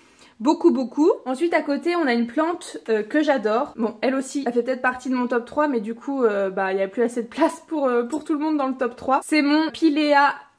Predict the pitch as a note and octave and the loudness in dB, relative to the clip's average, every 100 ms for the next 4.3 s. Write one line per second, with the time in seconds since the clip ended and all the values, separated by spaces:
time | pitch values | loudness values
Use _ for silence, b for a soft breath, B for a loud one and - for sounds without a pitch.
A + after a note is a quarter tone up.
0 | _ B3 D4 D4 C4 A#3+ C#4 D4+ A3+ B3+ | _ 0 2 2 2 2 0 -2 -4 -4
1 | D4 C#4+ - B3 B3 - B3 A#3 A3+ A3+ | -4 -6 -2 0 -2 -2 -2 0 2 2
2 | A#3 C4 C4 - C4+ G#3+ A3+ A#3 A#3 G#3+ | 2 0 -6 -6 -2 -2 0 0 0 -2
3 | F#3+ A#3+ C4 - A#3+ - C4 C4+ B3 - | 0 0 0 -2 -4 -2 -2 -2 -8 -8
4 | C4 C4 G#3+ | -2 2 0